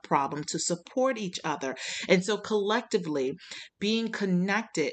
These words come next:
in a deep and intimate way is essentially important to me. And it also shared that I am one of those people that can connect across multiple cultures. And I have honestly seen that.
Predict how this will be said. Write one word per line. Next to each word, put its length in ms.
in 120
a 240
deep 380
and 180
intimate 480
way 480
is 240
essentially 680
important 600
to 120
me. 280
And 320
it 180
also 520
shared 460
that 280
I 320
am 260
one 180
of 60
those 280
people 440
that 380
can 280
connect 560
across 420
multiple 640
cultures. 640
And 220
I 180
have 320
honestly 480
seen 460
that. 280